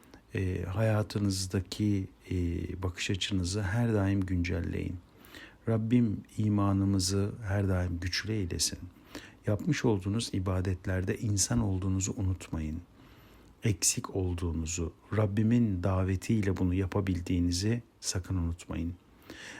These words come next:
Ve her şeyin bir ölçüsü olduğunu ve hayatınızda eşinizin, çocuğunuzun, işinizin, sağlığınızın size verilmiş olan bir sermayenin olduğunu sakın unutmayın. Kimi zaman değerli dostlardan duyuyorum,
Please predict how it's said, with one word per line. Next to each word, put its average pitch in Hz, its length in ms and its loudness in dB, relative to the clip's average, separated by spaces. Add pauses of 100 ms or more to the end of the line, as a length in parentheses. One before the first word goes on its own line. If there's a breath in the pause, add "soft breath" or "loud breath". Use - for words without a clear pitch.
(120 loud breath)
Ve 123 260 4 (140)
her 127 240 2
şeyin 107 320 2
bir 107 120 2
ölçüsü 98 520 -2
olduğunu 90 580 -4 (200)
ve 117 60 4
hayatınızda 95 960 0 (680 loud breath)
eşinizin, 104 720 2
çocuğunuzun, 98 1080 2 (100)
işinizin, 101 840 2
sağlığınızın 98 1040 2
size 101 360 0
verilmiş 98 400 0
olan 101 280 2
bir 98 60 2
sermayenin 95 760 2
olduğunu 87 340 -2
sakın 92 320 0
unutmayın. 87 480 -4 (920 loud breath)
Kimi 139 200 4
zaman 110 400 4 (140)
değerli 107 460 2
dostlardan 98 640 0
duyuyorum, 92 560 -2